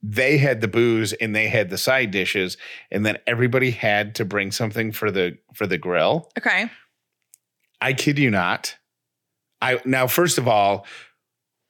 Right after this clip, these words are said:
Speaker 1: when you go there, when I got there, like, there was a table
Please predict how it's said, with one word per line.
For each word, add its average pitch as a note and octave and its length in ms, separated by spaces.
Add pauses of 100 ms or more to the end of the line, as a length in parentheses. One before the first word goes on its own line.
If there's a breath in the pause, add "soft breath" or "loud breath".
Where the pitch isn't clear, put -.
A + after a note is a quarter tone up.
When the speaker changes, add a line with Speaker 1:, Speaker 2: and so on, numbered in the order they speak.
Speaker 1:
when C3 180
you A#2 140
go F3+ 260
there, G#2 360
when B2+ 120
I G#2+ 120
got F3 320
there, E2 320
like, G2+ 260
there A2 120
was F#2+ 120
a G#2 60
table A2 760